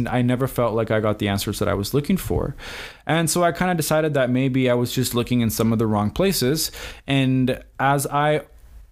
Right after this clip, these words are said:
opened my mind a little bit to other possibilities, and as I started to see the difference between,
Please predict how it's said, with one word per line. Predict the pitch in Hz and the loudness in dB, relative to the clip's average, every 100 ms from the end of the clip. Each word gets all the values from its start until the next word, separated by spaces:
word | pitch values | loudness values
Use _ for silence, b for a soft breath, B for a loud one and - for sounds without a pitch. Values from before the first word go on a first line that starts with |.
| - | -4
opened | 170 214 233 | -2 0 0
my | 196 147 | 2 2
mind | 131 143 | 2 2
a | 135 | 2
little | 113 110 | 0 0
bit | 113 127 127 | 0 0 0
to | 127 107 | 0 2
other | 127 | 0
possibilities, | 127 131 127 - 110 104 98 107 131 | 0 0 0 0 0 0 2 0 -2
and | 127 120 | -2 0
as | 120 127 | 0 0
I | |
started | 123 156 175 185 | 0 0 0 -2
to | - | -2
see | 160 - | 0 0
the | 143 | 0
difference | 147 139 - 113 131 156 - | 2 -2 0 0 0 -2 -2
between, | 131 123 - 120 113 110 | -2 -2 0 2 2 0